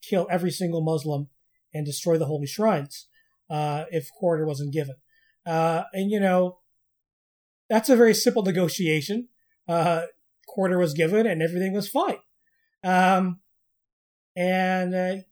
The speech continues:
even people who couldn't pay the ransom were let go. It was a very, and by accounts, a very low ransom as well. So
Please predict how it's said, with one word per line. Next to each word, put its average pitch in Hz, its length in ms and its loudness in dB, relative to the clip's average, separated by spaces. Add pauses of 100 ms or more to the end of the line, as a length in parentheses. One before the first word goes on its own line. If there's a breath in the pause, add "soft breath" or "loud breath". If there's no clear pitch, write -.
(460)
even 196 200 -2
people 196 220 -6
who 185 80 0
couldn't 208 200 -2
pay 208 120 0
the 214 100 2
ransom 233 380 0
were 180 80 0
let 147 220 -4
go. 127 260 -10
It 170 80 -4
was 180 180 -2
a 175 60 -2
very, 175 520 -4 (1400)
and 180 160 0
by 175 100 2
accounts, 180 360 -2
a 165 40 -4
very 170 200 2
low 185 220 0
ransom 151 340 -4
as 147 120 -6
well. 233 240 -4 (300 loud breath)
So 214 460 2